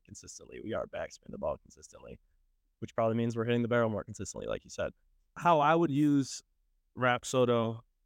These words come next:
Speaker 2: and we used it the other day,
Speaker 1: Yeah.
Speaker 2: and I kept asking you, like, "What does it say, like,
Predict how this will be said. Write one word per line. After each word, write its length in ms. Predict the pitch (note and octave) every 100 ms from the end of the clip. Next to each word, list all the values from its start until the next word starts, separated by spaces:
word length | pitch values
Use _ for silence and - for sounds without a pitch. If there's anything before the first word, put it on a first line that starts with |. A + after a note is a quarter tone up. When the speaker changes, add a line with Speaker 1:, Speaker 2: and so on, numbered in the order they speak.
| -
Speaker 2:
and 140 | A#2+
we 80 | A#2+
used 280 | C3 B2 A2+
it 80 | G#2
the 100 | A#2
other 200 | G#2+ G2+
day, 400 | A2+ A#2 A2+ F#2 - -
Speaker 1:
Yeah. 80 | A#2 -
Speaker 2:
and 120 | A2+
I 100 | A2
kept 300 | A2+ A2 -
asking 480 | G2 G#2 G2+ - G2
you, 380 | G#2 G2+ G2 F2+ - _ _ _
like, 160 | F#2+ F2+
"What 160 | _ A2+
does 160 | A2+ G2+
it 80 |
say, 260 | F#2+ A2 G2
like, 340 | G2 F2 D#2+